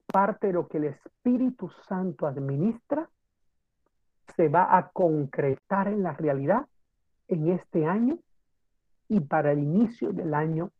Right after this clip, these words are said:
entrante. En el nombre de Jesús. Este es el tiempo.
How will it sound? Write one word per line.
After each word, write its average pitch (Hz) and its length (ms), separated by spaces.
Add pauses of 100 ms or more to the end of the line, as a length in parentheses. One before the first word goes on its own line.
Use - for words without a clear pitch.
(240)
entrante. 127 400 (1800)
En 139 180
el 127 140
nombre 135 320
de 123 120
Jesús. - 240 (1600)
Este 247 400
es 156 80
el 175 160
tiempo. 151 460